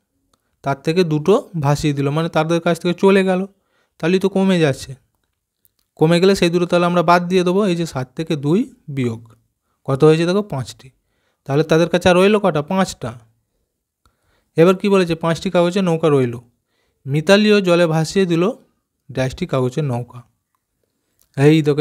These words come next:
এখানে আবার লেখা ছিল যে মিতালিও দুটো নৌকো জলে ভাসিয়ে দিল, তাহলে মিতালিও আবার দুটো ভাসিয়ে দিয়েছে। তাহলে এইখানে আমরা লিখে দেবো দুই। হলো? দেখো মোট সাতটা ছিল, আমি জলে ভাসিয়েছি দুটো,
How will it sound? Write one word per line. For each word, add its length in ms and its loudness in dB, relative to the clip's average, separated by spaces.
এখানে 220 -4
আবার 200 0
লেখা 200 -2
ছিল 160 -6
যে 60 -2
মিতালিও 640 0
দুটো 320 -4
নৌকো 380 -2
জলে 260 0
ভাসিয়ে 320 -8
দিল, 160 -12
তাহলে 180 -2
মিতালিও 460 4
আবার 240 4
দুটো 180 -4
ভাসিয়ে 320 -6
দিয়েছে। 240 -10
তাহলে 240 4
এইখানে 240 0
আমরা 180 0
লিখে 260 -2
দেবো 140 0
দুই। 240 -2
হলো? 180 4
দেখো 200 2
মোট 200 0
সাতটা 400 0
ছিল, 240 0
আমি 220 -2
জলে 260 4
ভাসিয়েছি 340 -2
দুটো, 260 -4